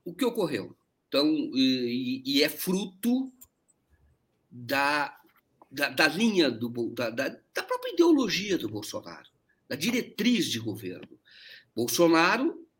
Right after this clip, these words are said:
e uma diretriz executada, nesse caso, pelo Sérgio Moro. Então,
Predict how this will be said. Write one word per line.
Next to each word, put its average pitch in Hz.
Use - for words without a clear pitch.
e 175
uma 226
diretriz 147
executada, 139
nesse 117
caso, 147
pelo 196
Sérgio 208
Moro. 165
Então, 254